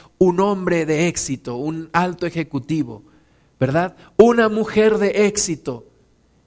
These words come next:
y la ves sola, ¿verdad? O ves al hombre solo.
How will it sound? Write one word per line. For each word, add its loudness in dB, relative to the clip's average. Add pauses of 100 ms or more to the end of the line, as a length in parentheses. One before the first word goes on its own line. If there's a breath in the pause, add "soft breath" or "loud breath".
(160)
y 2
la 2
ves 0
sola, -4
¿verdad? -8 (460)
O -2
ves 0
al -2
hombre -6
solo. -10